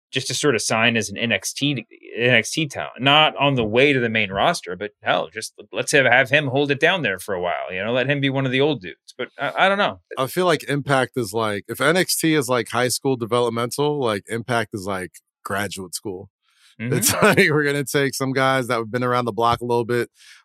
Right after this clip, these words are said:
Speaker 2: we'll tighten them up for a little while, and, you know, the, the, the impact of W W E pipeline's been pretty tight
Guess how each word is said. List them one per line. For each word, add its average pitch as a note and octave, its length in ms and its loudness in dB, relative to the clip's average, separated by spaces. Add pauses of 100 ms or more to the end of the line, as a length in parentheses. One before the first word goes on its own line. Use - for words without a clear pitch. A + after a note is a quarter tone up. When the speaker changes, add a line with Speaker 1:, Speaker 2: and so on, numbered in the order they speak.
Speaker 2:
we'll B2 120 0
tighten C3+ 320 4
them B2+ 120 2
up B2+ 200 4
for B2+ 60 -2
a - 20 0
little B2 240 2
while, B2 460 4
and, G#2 340 -2 (480)
you C#3 100 2
know, C3 160 8
the, B2 160 2
the, B2+ 400 2
the A#2+ 180 0
impact G3 400 4
of G3+ 100 0
W F3+ 200 4
W F3 300 0
E F3+ 80 2
pipeline's E3 560 2
been D3 140 -4
pretty F3 260 0
tight F3 380 4